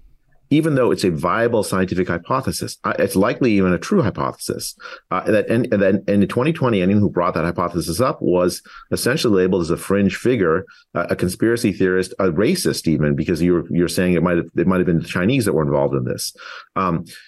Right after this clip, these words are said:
it, it, you know, which is a crazy thing. Like, you, it's okay to say that, that because of strange Chinese eating habits in wet markets, that's how the virus emerged. But it's not okay to say that there was an intentional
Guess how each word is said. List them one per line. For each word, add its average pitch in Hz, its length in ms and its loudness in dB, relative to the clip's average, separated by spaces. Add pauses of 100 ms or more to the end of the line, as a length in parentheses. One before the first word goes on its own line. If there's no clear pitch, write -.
(140)
it, - 160 2
it, 139 180 2
you 123 120 2
know, 82 100 4
which 78 180 -2
is 92 120 -2
a 95 80 0
crazy 92 480 -2
thing. 80 220 0
Like, 73 200 0
you, 95 120 4
it's 90 240 0
okay 117 320 2
to 110 80 2
say 95 260 2
that, 90 240 0 (100)
that 90 220 0
because 92 220 0
of 90 120 0
strange - 600 -2
Chinese 90 340 2
eating 101 240 2
habits 82 400 -2
in 82 240 2
wet 90 240 0
markets, 87 500 -2 (240)
that's 95 200 -2
how 95 120 2
the 87 60 2
virus 82 320 0
emerged. 80 480 2
But 87 160 0
it's 80 100 -2
not 101 200 0
okay 92 200 0
to 80 80 0
say 87 200 0
that 82 100 0
there 87 80 0
was 80 120 0
an 82 120 2
intentional 87 640 0